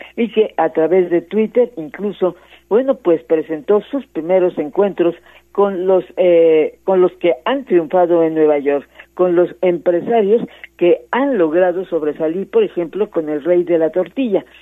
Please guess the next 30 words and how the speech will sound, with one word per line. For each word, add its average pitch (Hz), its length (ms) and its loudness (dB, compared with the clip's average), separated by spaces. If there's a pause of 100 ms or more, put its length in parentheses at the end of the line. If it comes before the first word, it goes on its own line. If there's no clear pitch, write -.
(160)
Este, 180 440 -2
te 170 180 -4
digo, 165 420 0
fue 180 340 0
el 160 180 0
primer 165 520 -2
acercamiento, 165 920 -4 (340)
pero 240 280 2
bueno, 190 320 -2
pues 165 220 -4
la 147 100 -2
idea 165 420 -2
era 190 300 0 (300)
reunirse 214 720 -2
con 156 280 -2
la 151 140 2
gente 196 480 -4
que 151 140 0
trabaja 156 580 -4 (140)
todos 170 440 0
los 160 300 -4
días. 123 340 -10 (300)
El 247 160 -2
reporte, 202 480 -2
Gallo, 165 380 0 (260)
de 180 220 -2
esta 165 360 -6 (200)
gira 170 240 0
del 151 160 0
gobernador. 131 560 -6